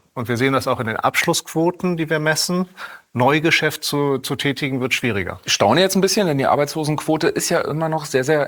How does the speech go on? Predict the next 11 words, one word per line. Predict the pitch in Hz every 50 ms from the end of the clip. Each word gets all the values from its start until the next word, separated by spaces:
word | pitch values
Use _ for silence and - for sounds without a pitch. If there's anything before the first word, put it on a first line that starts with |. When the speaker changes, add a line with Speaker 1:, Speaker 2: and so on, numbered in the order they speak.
| - -
Speaker 2:
gering. | 160 165 165 160 254 254 151
Der | 110 - -
Arbeitsmarkt | - 104 131 - - - 120 117 131 -
ist | - - - - - - - -
robust. | 160 165 151 - 226 214 - - - - - -
Warum | 113 123 127 156 165 160
verschlechtert | 156 - - - 147 - - 151 143 - - 139
sich | - 147 135 -
die | - 135 127
wirtschaftliche | 135 - - - 127 - - 123 - - 127
Situation? | 120 120 120 - 123 117 113 - - - 165 - 90 87